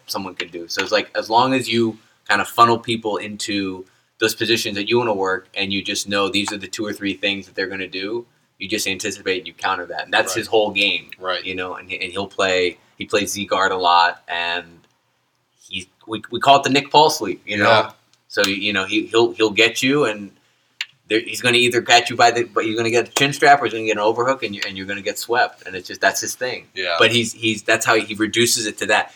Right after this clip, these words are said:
Speaker 1: And he also says what you said earlier, which is you can't expect to remember all the techniques. What you need to understand is kind of the concepts.
Speaker 2: Right.
Speaker 1: And then maybe you're remembering it subconsciously, but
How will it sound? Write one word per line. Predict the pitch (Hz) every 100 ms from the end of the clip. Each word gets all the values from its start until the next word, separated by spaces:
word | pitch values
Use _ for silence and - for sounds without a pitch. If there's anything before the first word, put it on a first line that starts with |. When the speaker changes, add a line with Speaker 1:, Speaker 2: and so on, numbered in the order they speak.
| -
Speaker 1:
And | 117
he | 143
also | 160 156 143
says | - 139 117
what | 113
you | 120
said | 120 110
earlier, | 107 113 90
which | 90 -
is | 92 90 _ _ _ _ _ -
you | - 127
can't | - 143 135 131 - _ _ _ _ _ _ 110
expect | - - - 120 -
to | 120
remember | 107 104 107 107 101 95
all | 98 104
the | 104
techniques. | - 95 95 107 117 - -
What | 98 101
you |
need | 101 101
to |
understand | 98 95 92 92 95
is | 92
kind | - 95
of |
the | 90
concepts. | - 98 104 - 127 -
Speaker 2:
Right. | 95 92 - _ 87
Speaker 1:
And | 92
then | 101 95 95 95 90 _ -
maybe | 113 135 135
you're | 117
remembering | 110 107 113 117 113
it | 107
subconsciously, | 110 - 107 110 127 131 135 123
but | 101 92 -